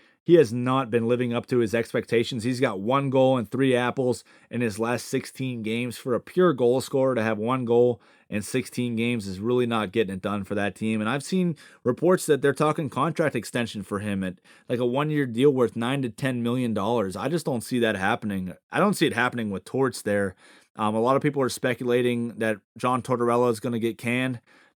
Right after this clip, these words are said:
and maybe he needs to, 'cause he does wear out his welcome. We've talked about this many a times. Um,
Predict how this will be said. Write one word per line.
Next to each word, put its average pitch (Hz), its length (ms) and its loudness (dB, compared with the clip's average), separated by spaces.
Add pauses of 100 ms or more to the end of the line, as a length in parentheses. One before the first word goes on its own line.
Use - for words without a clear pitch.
(260)
and 110 100 0
maybe 151 220 4
he 135 80 0
needs 120 340 2
to, 104 220 0
'cause 113 140 -6
he 131 60 0
does 180 200 0
wear 180 160 2
out 147 160 2
his 113 100 -6
welcome. 127 340 2
We've 110 160 -2
talked 139 260 0
about 123 200 -2
this 123 340 -4
many 120 300 -4
a 117 60 -2
times. 95 420 -4 (480)
Um, 95 500 0